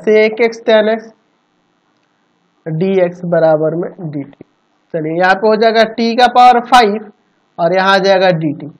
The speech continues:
rule क्या है जी, power में एक जोड़ के power को नीचे उतार दो। चलिए, put कर दो, तो sec है ना, sec का power six x बटा में six plus, ये कितना बढ़िया है, ऐसे ही बन गया।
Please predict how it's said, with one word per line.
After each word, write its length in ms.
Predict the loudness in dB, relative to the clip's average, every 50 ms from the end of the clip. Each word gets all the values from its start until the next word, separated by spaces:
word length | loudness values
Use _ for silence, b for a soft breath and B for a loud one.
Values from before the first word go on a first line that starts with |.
| _ _ _ -2
rule 240 | 0 0 0 0 2
क्या 160 | 2 4 4
है 80 | 4
जी, 120 | 4 2 -2
power 340 | 0 2 4 4 4 4 2
में 140 | 2 0 -2
एक 140 | -2 -2 -2
जोड़ 200 | -2 -2 -4 -2
के 140 | -2 -2 -2 -2
power 300 | 0 2 2 4 2 2 0
को 160 | -2 -4 -2
नीचे 280 | -2 -2 -4 -6 -8 -12
उतार 280 | -12 -12 -16 -18 -20 -20
दो। 80 | -20 -20 -20 _ _ _ _ _ _ _ _ _ _ _ _ _ _ -4
चलिए, 140 | -2 -2 -2
put 240 | -2 -4 -8 -8 -4 -2
कर 140 | -2 -2 -2
दो, 120 | -6 -10 -14 -18 _ _ _ _ _ _ _ _ _ _ _ _ _ _ _ _ _ _ _ _ _ _ _ _ _ _ _ _ _ -8
तो 220 | -4 -4 -4 -4 -6
sec 340 | -6 -4 -4 -4 -4 -4 -6
है 80 | -6
ना, 140 | -4 -6 -8 -10 -14 -8
sec 260 | -4 -4 -4 -4 -4 -2
का 100 | -2 -2 0 0
power 320 | 2 2 4 4 2 0 -2 -8 -10
six 460 | -8 -6 -6 -6 -8 -12 _ _ -6 -6 -6 -8 -12 _ _ _ _ _ _ _ _ _ _
x 340 | -2 -2 -2 -4 -8 -14 _ -10 -6 -2
बटा 400 | -2 -2 -2 -2 -2 -4 -4 -2
में 140 | -4 -6 -8
six 360 | -10 -8 -8 -8 -8 -8 -12 _
plus, 320 | _ _ -18 -16 -16 -18 -18 _ _ _ _ _ _ _ _ _ _ _ _ _ _ _ -6
ये 80 | -6 -4
कितना 320 | -4 -4 -4 -2 -2 0 0
बढ़िया 300 | 0 0 -2 -2 -2 -4
है, 100 | -6 -8 -8 -10 -10
ऐसे 160 | -6 -4 -4
ही 60 | -4 -2
बन 200 | -2 -2 -4 -4
गया। 120 | -6 -8